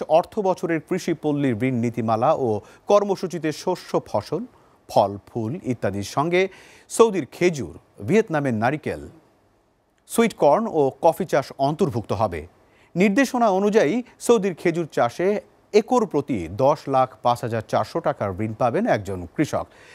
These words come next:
ভিয়েতনামের নারিকেল উৎপাদনে একজন কৃষককে চার লাখ ঊনত্রিশ হাজার টাকা ঋণ দেওয়া হবে। সুইট কর্ন চাষে একর প্রতি ছেষট্টি হাজার টাকা এবং কফি চাষ করার জন্য প্রতি একরে সর্বোচ্চ তিন লাখ চুরাশি হাজার টাকা ঋণ দেওয়া হবে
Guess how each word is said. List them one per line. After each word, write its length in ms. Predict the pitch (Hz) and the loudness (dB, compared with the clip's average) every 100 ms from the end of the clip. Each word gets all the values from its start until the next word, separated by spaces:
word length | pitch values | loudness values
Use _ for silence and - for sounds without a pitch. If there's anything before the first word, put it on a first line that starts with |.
| - | -2
ভিয়েতনামের 460 | 131 185 147 123 104 98 | 2 2 0 -6 -6 -6
নারিকেল 300 | 104 104 113 | -4 -4 -6
উৎপাদনে 420 | 117 131 123 131 180 220 175 | -2 0 0 -2 -2 2 2
একজন 240 | 143 147 139 | 2 -2 -2
কৃষককে 460 | - 185 185 - 190 180 - | -4 -2 0 0 0 0 2
চার 180 | 160 160 147 | 4 4 4
লাখ 160 | 156 160 - - | 4 4 -2 -6
ঊনত্রিশ 360 | 160 185 202 165 123 | -6 -4 -6 -2 -2
হাজার 220 | 113 110 - | 0 -2 -2
টাকা 200 | 107 101 - - 175 | 0 -2 -4 -8 0
ঋণ 80 | 202 113 | 0 2
দেওয়া 180 | 85 78 | 0 -2
হবে। 160 | 85 73 - _ _ _ _ _ | -4 -10 -14 _ _ _ _ _
সুইট 220 | - 254 - | 0 0 4
কর্ন 160 | 226 202 202 | 4 4 2
চাষে 260 | 170 147 92 - | 0 -2 -4 -4
একর 180 | 156 185 165 | 0 0 0
প্রতি 160 | 170 143 - | -4 -6 -2
ছেষট্টি 360 | 190 202 - 160 | -2 -2 -2 0
হাজার 180 | 135 131 113 | 0 0 0
টাকা 180 | 107 165 202 | 0 0 0
এবং 140 | 165 165 156 - | -2 -2 -2 0
কফি 240 | 185 202 180 | 0 0 -2
চাষ 180 | 156 139 - | 0 -2 0
করার 220 | 139 139 139 | 2 2 0
জন্য 240 | 139 139 143 165 196 - - _ | -4 -2 -2 -2 -6 -16 -20 _
প্রতি 280 | 247 240 233 - 170 | 2 2 -2 -2 -2
একরে 240 | 160 175 165 | 0 0 0
সর্বোচ্চ 400 | - 139 151 165 180 156 | 0 0 0 -4 -4 -2
তিন 140 | 170 175 156 | -2 0 2
লাখ 160 | 147 156 - | 4 2 0
চুরাশি 360 | - 151 139 139 120 | -4 -2 -2 -2 -2
হাজার 220 | 113 113 113 | -2 -2 -2
টাকা 220 | 104 113 101 _ 143 | -2 -2 -4 _ -2
ঋণ 60 | 185 123 | 0 0
দেওয়া 160 | 101 | 0
হবে 140 | 95 | 0